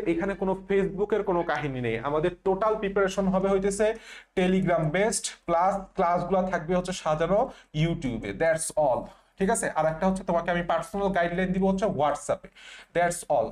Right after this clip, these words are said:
WhatsApp-এ Facebook ডিঅ্যাক্টিভেট করে দাও, Facebook কখনোই রাখো না। That's all for today। আই, যদি তোমাদের একটু প-,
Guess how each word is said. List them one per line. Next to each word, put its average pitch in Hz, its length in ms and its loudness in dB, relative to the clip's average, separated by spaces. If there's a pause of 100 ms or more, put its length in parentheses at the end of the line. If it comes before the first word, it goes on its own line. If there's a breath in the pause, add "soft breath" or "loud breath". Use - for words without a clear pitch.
(140)
WhatsApp-এ 175 540 0 (140)
Facebook 175 500 0 (140)
ডিঅ্যাক্টিভেট 160 600 -2
করে 147 260 2
দাও, 143 340 0 (180)
Facebook 156 280 0
কখনোই 165 380 0
রাখো 139 300 0
না। 117 160 -4 (320 loud breath)
That's 151 180 -2 (100)
all 196 140 4 (100)
for 208 120 0 (140)
today। 190 260 4 (240)
আই, 151 240 -2 (100)
যদি 175 180 2
তোমাদের 190 320 2
একটু 175 280 -2
প-, 190 220 -2